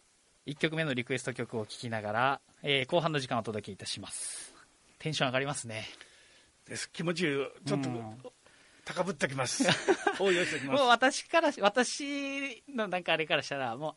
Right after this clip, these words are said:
Speaker 1: あー、ちーちーのイメージですね。
Speaker 2: まあ、
Speaker 1: うん。
Speaker 2: あの、ね、日本で、えー、ゴールデンさんが、
Speaker 1: ですね。
Speaker 2: あの、これを実際歌ってるところがあったので、
Speaker 1: はい。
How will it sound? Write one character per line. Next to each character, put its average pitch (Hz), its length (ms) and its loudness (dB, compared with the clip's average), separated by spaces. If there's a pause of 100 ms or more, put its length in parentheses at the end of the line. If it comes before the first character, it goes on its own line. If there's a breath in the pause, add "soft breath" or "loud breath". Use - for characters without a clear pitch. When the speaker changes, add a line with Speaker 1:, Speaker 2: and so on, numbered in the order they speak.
Speaker 1:
あ 185 300 0
ー、 - 80 -16
ち - 160 -4
ー 185 100 -4
ち - 200 -6
ー 180 80 0
の 139 60 0
イ 135 80 0
メ 135 120 0
ー - 20 -2
ジ 117 60 -8
で 113 60 -8
す - 40 -12
ね。 110 180 -14
Speaker 2:
ま 233 380 6
あ、 233 60 8
Speaker 1:
う - 20 4
ん。 220 60 2
Speaker 2:
あ 202 320 4
の、 - 20 4
ね、 247 240 10
日 226 140 4
本 233 180 4
で、 208 300 8
え - 20 2
ー、 175 60 -2
ゴ 185 160 2
ー - 20 4
ル 180 100 4
デ 175 100 4
ン 160 40 -2
さ 165 140 0
ん - 20 -2
が、 151 240 2
Speaker 1:
で 165 140 6
す 139 100 0
ね。 151 200 2
Speaker 2:
あ 131 80 0
の、 131 60 -6
こ 151 120 -6
れ 143 100 -2
を 139 260 -2 (600)
実 143 60 -12 (200)
際 131 80 -2
歌 131 200 -2
っ 127 40 -2
て 135 100 -12
る 131 120 -8 (340)
と 143 100 -10
こ 127 60 -8
ろ 135 80 -6
が 120 120 -6
あ 131 40 -4
っ 127 40 -6
た 120 180 -10
の 101 100 -10
で、 117 80 0
Speaker 1:
は 123 120 2
い。 107 120 -10